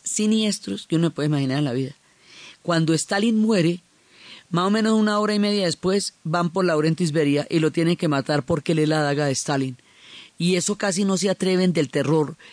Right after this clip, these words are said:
que él inspiraba. Hay una película que se llama El Círculo de Poder, de Konchalovsky, que es el que muestra ese, ese pequeño círculo donde se gestaban las purgas, el trabajo esclavo, los gulags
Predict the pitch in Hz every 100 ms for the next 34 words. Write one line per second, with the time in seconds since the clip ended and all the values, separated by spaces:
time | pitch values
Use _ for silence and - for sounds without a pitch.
0 | _ - 175 165 170 170 170 156 147 135
1 | 143 175 175 170 147 170 - 160 165 -
2 | 190 165 262 233 - 233 196 175 180 175
3 | 190 165 135 160 - 180 160 - 156 139
4 | - - - 135 _ _ - - - -
5 | - - 180 170 165 - 202 - 170 151
6 | 151 151 - 180 180 160 - - - -
7 | _ - 175 - 196 185 185 170 - 185
8 | 180 - 175 170 180 - 196 156 147 131
9 | 127 - _ - _ 143 165 151 147 151
10 | 135 - 143 151 165 127 - - 170 131
11 | 123 120 - 131 127 139 131 151 - -
12 | 151 143 123 127 135 117 113 139 135 131
13 | - - -